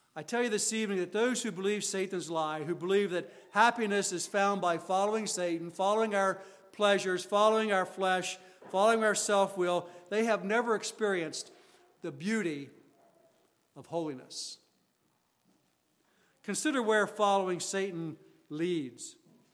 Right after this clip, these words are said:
It puts man consumed with alcohol in the ditch. It puts the drug addict consumed with finding enough money to buy his next fix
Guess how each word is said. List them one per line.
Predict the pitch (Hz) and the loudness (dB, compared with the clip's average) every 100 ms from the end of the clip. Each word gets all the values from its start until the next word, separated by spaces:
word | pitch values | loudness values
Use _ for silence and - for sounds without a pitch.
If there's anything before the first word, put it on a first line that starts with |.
| _ _ _ - | _ _ _ -14
It | 160 | -4
puts | 247 233 - - 165 | 0 0 0 -6 -4
man | 185 208 226 226 220 - - - _ _ | 0 2 2 2 -2 -8 -20 -20 _ _
consumed | - 170 - 240 214 | -8 -6 -2 -2 0
with | 208 | 2
alcohol | 202 202 208 185 190 190 185 185 - - - - | 4 4 4 0 4 4 2 0 -8 -20 -20 -8
in | 180 | -4
the | 170 | -2
ditch. | 165 - - - - _ _ _ _ _ _ _ _ _ - _ _ _ _ _ - | -4 -6 -12 -16 -18 _ _ _ _ _ _ _ _ _ -20 _ _ _ _ _ -8
It | 180 | 0
puts | 254 247 | 0 2
the | 220 | -4
drug | 190 233 214 | 4 4 6
addict | 202 165 143 - - _ - | 4 2 -2 -12 -20 _ -10
consumed | 185 - 254 254 226 | -6 0 2 4 2
with | 214 | 0
finding | - 220 226 | 4 4 4
enough | 220 220 220 | 4 4 4
money | 202 220 220 | 2 2 2
to | 202 | 2
buy | 202 208 | 2 2
his | 214 202 | 2 0
next | 208 208 - | -4 -6 -8
fix | 202 156 - - | -8 -8 -8 -14